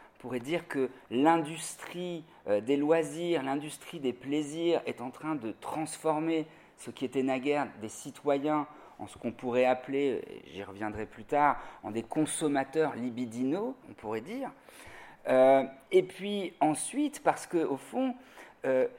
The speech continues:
la vacuité et la précarité, euh, de ces nouveaux consommateurs, euh, libidinaux,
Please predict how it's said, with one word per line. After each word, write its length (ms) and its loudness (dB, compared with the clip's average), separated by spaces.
la 180 6
vacuité 680 2
et 40 8
la 140 8
précarité, 1040 -2
euh, 280 0
de 100 -2
ces 280 0
nouveaux 640 4
consommateurs, 1000 -2
euh, 100 -4
libidinaux, 840 -4